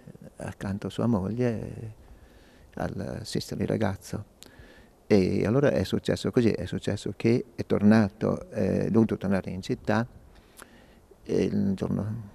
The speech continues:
il giorno stesso, insomma, dell'operazione, e appena terminato il, il, l'impegno che aveva nella ci-, in città, perché era proprio lì, è corso in Duomo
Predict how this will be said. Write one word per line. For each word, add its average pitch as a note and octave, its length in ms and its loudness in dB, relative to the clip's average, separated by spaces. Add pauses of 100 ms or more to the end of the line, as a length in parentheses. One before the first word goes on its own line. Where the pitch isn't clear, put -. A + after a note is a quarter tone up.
il G#2+ 140 -2
giorno E2+ 220 -2
stesso, A2+ 340 2
insomma, G2 220 -2
dell'operazione, G2 960 0 (400)
e G2+ 320 4
appena G#2 320 2
terminato G#2 680 4
il, F#2+ 120 -4 (220)
il, F#2+ 680 -2 (160)
l'impegno G#2+ 500 2
che - 120 -2
aveva F#2+ 340 0
nella A2 220 4
ci-, - 200 -4 (240)
in A2+ 220 4
città, A#2+ 320 2
perché F2 240 -4
era E2+ 100 -4
proprio A2 240 0
lì, A#2+ 160 0 (460)
è - 100 -4
corso B2 340 6
in G#2 100 6
Duomo A2+ 520 4